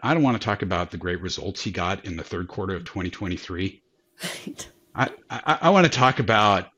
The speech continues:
Speaker 1: what he meant to me and how he helped to shape me or she helped to shape me."
Speaker 2: Mm-hmm.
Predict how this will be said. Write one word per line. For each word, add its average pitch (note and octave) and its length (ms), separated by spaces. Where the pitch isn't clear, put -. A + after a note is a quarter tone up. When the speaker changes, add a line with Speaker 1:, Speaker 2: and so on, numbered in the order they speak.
Speaker 1:
what A#2 180
he G2+ 60
meant F2 340
to - 80
me C#2+ 400
and F2 420
how G2 300
he G2 460
helped - 380
to F#2 120
shape D#2 400
me D#2 320
or F2 200
she F2 560
helped - 220
to F2 60
shape C#2+ 300
me." D#2 480
Speaker 2:
Mm-hmm. F3 420